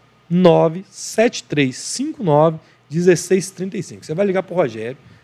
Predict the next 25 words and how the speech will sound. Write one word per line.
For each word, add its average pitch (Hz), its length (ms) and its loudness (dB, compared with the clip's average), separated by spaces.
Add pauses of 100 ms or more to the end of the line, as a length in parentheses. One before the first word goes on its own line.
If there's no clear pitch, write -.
(120)
Ligar 254 320 4
não, 196 160 0
né? 202 100 0
Manda 247 240 -4
um 185 100 -2
zap, 180 340 0
né? 277 160 -4 (480)
Ô, 180 320 -2
é 208 80 -2
melhor 233 220 6
ele 240 100 2
mandar 214 240 6
um 170 40 4
zap, 196 200 4
né, 226 120 4
ô, 214 40 6
direção? 165 480 2 (320)
Manda 233 280 2
um 285 120 2
zap 147 340 2
pro 165 140 -12
Rogério, 156 320 0
fala 180 100 -2
assim, - 0 - (120)
"Rogério, 165 440 4